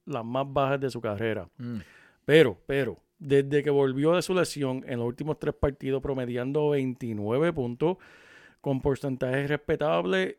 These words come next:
Speaker 1: Y no te debes preocupar, o si te preocupa el riesgo que siempre viene con este jugador, sería buen tiempo, en verdad, para mí, para venderlo caro, véndelo por ahí, ofrécelo.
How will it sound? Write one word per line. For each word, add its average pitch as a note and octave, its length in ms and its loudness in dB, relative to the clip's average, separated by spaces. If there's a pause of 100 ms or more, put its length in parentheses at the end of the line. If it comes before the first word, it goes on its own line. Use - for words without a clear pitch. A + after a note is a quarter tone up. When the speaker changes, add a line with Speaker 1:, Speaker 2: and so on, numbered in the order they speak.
(260)
Speaker 1:
Y C#3+ 760 -2 (360)
no C#3+ 480 0
te G3+ 80 2
debes F#3 260 2
preocupar, F3 580 0 (100)
o D#3 120 0
si C#3 100 -4
te C#3+ 80 0
preocupa C#3+ 380 -2
el D#3 120 0
riesgo E3 400 -2
que C#3 120 -2
siempre C3 380 -2
viene D3+ 520 -2
con D3 180 -4
este D3+ 160 -4
jugador, D#3 500 0 (440)
sería C3 380 0
buen D#3 300 0
tiempo, D3+ 560 -2
en A2+ 100 -12
verdad, A#2 260 -6
para G#2+ 220 -8
mí, C3+ 180 -4 (800)
para A2 160 -12
venderlo G2 380 -10
caro, B2 460 -10
véndelo A2+ 300 -8
por D3+ 160 -6
ahí, B2 220 -6
ofrécelo. G#3 600 -10